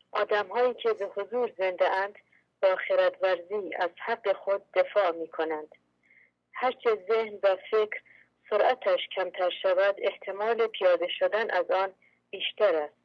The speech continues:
جامعه و دوستان ما را برای داشتن من ذهنی و تقویت آن کمک می‌کنند. اگر ما بخواهیم دیگران را عوض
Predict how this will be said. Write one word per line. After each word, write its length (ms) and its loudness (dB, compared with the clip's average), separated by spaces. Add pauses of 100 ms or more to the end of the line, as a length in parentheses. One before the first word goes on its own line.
(1160)
جامعه 540 2
و 220 4
دوستان 560 -4
ما 280 0
را 180 4
برای 520 4
داشتن 580 0
من 400 -2
ذهنی 420 -6 (400)
و 60 4
تقویت 680 -2
آن 360 -2
کمک 460 -6
می‌کنند. 520 -6 (1300)
اگر 340 2
ما 200 0
بخواهیم 580 0
دیگران 520 0
را 100 4
عوض 320 0